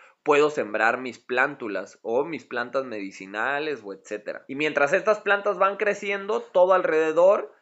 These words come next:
el material orgánico que coloqué se está descomponiendo. Entonces, después de tres meses,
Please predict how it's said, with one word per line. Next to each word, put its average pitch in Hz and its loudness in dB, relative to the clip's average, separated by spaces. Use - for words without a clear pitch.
el 127 -4
material 123 2
orgánico 165 2
que 120 -8
coloqué 180 0
se - -4
está 120 0
descomponiendo. 117 -8
Entonces, 165 -2
después 180 -4
de 196 -2
tres 202 -2
meses, 208 -4